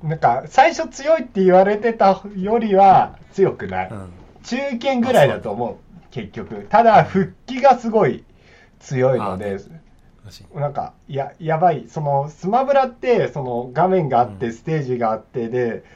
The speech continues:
Speaker 1: あの、画面の外に行くと、あの、見えないところはなんかルーペの状態になって、あの、
Speaker 2: うん。
Speaker 1: こう、ルーペが表示されて、なんか、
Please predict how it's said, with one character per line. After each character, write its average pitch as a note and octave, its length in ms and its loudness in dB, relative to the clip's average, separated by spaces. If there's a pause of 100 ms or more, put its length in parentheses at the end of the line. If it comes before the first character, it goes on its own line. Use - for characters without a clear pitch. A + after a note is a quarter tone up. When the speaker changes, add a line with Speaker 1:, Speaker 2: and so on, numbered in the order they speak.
(100)
Speaker 1:
あ A2 80 -10
の、 A2 520 -8
画 A3+ 160 4
面 B3+ 260 -4
の C#3 240 -2
外 G3+ 300 -4
に A#2+ 180 -6
行 A#2 60 -12
く - 80 -20
と、 A#2+ 440 -4
あ G2+ 120 -6
の、 G#2 340 -6
見 D3+ 160 -2
え C#4 60 -2
な C#4 100 0
い E3 80 0
と C3+ 80 -10
こ C3+ 120 -2
ろ B2 80 -2
は G#2 100 -6
な C#3 80 -4
ん C#3 40 -6
か G2+ 100 -10
ル D#3+ 100 -2
ー D#4 140 -6
ペ - 160 -4
の A2 120 -6
状 A2+ 240 -6
態 G#2+ 280 -8
に A2 140 -10
な C3 120 -4
っ - 80 -10
て、 B3+ 400 -4 (280)
あ A2 120 -8
の、 G#2 420 -8
Speaker 2:
う B2 40 -12
ん。 A2+ 200 -12
Speaker 1:
こ - 80 -6
う、 D3 60 -2
ル C4+ 80 -2
ー E4 80 -6
ペ C4 100 -2
が B2+ 60 -6
表 A2+ 100 -8
示 D3+ 240 -6
さ E3 120 -4
れ D3+ 80 -6
て、 A#3 220 -4
な B2 120 -6
ん B2+ 40 -12
か、 F2 200 -12